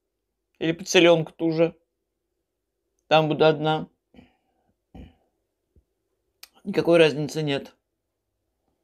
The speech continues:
Там забот меньше. Ни огородов, ни сарая не рушится. Голова не болит.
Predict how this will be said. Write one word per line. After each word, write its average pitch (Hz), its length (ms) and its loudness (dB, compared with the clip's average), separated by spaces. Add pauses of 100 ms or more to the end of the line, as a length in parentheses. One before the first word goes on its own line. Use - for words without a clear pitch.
(1500)
Там 165 180 -2
забот 180 320 2
меньше. 147 480 -6 (2000)
Ни 160 80 -2
огородов, 170 580 4
ни 156 100 -6
сарая 180 420 4
не 190 160 0
рушится. 180 640 0 (3500)
Голова 180 360 6
не 175 100 -2
болит. 165 460 2